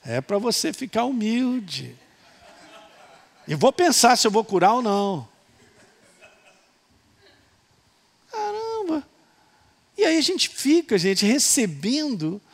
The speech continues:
essas coisas de que é passada dentro de igreja, de, de teologias de um pro outro que ensina isso, que a vontade de Deus é quebrar o ser humano. Meu Deus do céu!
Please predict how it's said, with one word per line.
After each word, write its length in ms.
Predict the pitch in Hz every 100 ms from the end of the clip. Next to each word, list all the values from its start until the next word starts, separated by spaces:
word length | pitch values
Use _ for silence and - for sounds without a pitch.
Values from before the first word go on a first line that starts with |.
| _ - -
essas 400 | 277 - 262 -
coisas 540 | - 277 311 254 226
de 120 | 196
que 160 | 226 247
é 40 |
passada 840 | 247 233 190 - - 220 240 269 226
dentro 220 | 202 226
de 140 | 156
igreja, 680 | 175 113 165 202 262 277 202
de, 280 | 175 185 151 - - -
de 80 | -
teologias 840 | - 254 240 220 180 135 165 262 208
de 120 | 180
um 140 | 214
pro 180 | 233 208
outro 400 | 175 196 262 254
que 160 | - 208
ensina 640 | 190 - - 240 269 202
isso, 680 | 185 233 294 254 - 247 233 _ _ _ _ _ _ _ _ _ _ _ _ _ _
que 100 | 208
a 40 |
vontade 420 | 180 190 233 233
de 60 | 196
Deus 280 | 147 208 233
é 80 | 220
quebrar 460 | - 190 135 220
o 80 | 254
ser 240 | - 214
humano. 640 | 175 151 196 254 262 240 190
Meu 240 | 214 320 254
Deus 380 | 175 285 302
do 120 | 170 135
céu! 380 | - 185 214